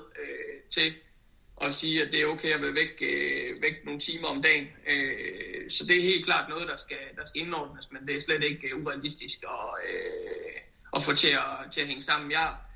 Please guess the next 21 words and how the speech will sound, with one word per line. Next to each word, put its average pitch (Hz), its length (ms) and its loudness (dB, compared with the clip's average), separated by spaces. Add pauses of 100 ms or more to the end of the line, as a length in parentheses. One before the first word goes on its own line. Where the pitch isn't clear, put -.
(100)
jeg 170 160 -4
prøver 185 160 -2
at 175 60 -8
gøre 165 120 -4
tingene 165 340 -8
så 156 120 -8
let 165 220 -4
som 143 160 -8
overhovedet 160 340 -8
muligt 165 180 -6
for 151 80 -8
mig 139 140 -4
selv. 156 240 2
Jeg 147 80 2
har 147 60 4
investeret 143 560 4
i 147 40 -4
noget 143 300 -2
træningsrum, 151 520 0
noget 143 160 -6
løbebånd, 156 420 0